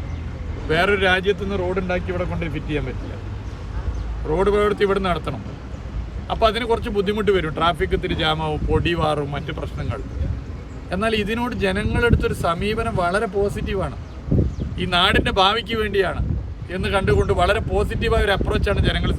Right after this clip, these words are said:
എടുത്തിട്ടുള്ളത്. ചില വേണ്ടാത്ത നീക്കങ്ങൾ, നെഗറ്റീവ് കമൻസ്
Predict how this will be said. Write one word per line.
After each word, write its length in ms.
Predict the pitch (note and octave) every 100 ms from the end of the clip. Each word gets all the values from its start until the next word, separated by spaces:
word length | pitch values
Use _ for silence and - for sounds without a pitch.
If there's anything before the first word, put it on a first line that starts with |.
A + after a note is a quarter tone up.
| -
എടുത്തിട്ടുള്ളത്. 440 | - - - - - - - - - - - - -
ചില 120 | G3 A3+
വേണ്ടാത്ത 480 | G#3 G#3+ A3+ A3+ - A#3 A3+ - F3
നീക്കങ്ങൾ, 420 | F#3 F3 F#3+ E3+ D3 D#3+
നെഗറ്റീവ് 480 | F3 D3+ A3 G#3+ G3+ F#3+ -
കമൻസ് 400 | D#3+ F3 E3+ -